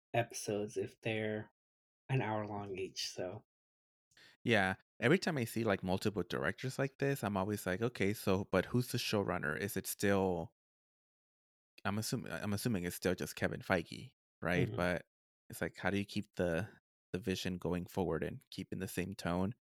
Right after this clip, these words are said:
Speaker 2: I think, like, for animation, it's pretty simple to know, like, okay, you do it like this and you do it like that. But for, like,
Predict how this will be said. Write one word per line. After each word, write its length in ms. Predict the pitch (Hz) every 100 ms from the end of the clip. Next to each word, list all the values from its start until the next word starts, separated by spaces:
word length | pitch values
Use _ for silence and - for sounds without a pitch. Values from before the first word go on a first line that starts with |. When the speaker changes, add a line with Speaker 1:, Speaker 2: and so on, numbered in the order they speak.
| - - - - _ -
Speaker 2:
I 80 | -
think, 240 | - 104
like, 200 | 98 95
for 140 | - 92
animation, 560 | 98 101 95 98 117
it's 160 | 104 -
pretty 280 | - 101 98
simple 420 | - 95 101 104
to 160 | - 90
know, 160 | 87
like, 240 | 87 87 101
okay, 200 | 123 110
you 100 | 98
do 180 | 92
it 60 | 101
like 180 | 87 -
this 240 | 92 95
and 100 | 95
you 60 | 90
do 220 | 87 90
it 40 |
like 200 | 85 82
that. 240 | - 87 85 -
But 140 | - -
for, 80 |
like, 140 | 87